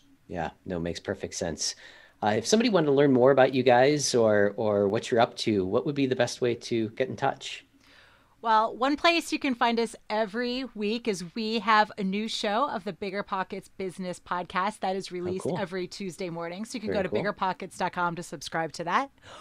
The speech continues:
Speaker 2: or get it anywhere you get your podcast served up. Jay, what about you?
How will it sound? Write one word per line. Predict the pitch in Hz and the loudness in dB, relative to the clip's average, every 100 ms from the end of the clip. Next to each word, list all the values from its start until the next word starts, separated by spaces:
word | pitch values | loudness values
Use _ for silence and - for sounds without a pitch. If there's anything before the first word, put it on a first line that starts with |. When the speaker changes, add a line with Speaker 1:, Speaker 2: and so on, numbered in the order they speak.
| - - | -20 -2
Speaker 2:
or | 202 196 196 190 | 2 4 2 -2
get | - 202 | 2 4
it | 202 196 - | 4 2 -2
anywhere | 233 226 202 202 196 202 | 0 2 0 0 0 -2
you | 185 190 | -6 -8
get | 190 185 180 | -6 -6 -4
your | 180 | -6
podcast | - 180 175 - 175 170 | -4 -6 -6 -6 -6 -6
served | - 175 160 147 | -8 -10 -10 -8
up. | 175 247 - - - - _ | -6 -6 -8 -20 -20 -20 _
Jay, | 247 226 | -2 0
what | 214 | 0
about | 214 208 170 | 0 -2 -2
you? | 175 | -6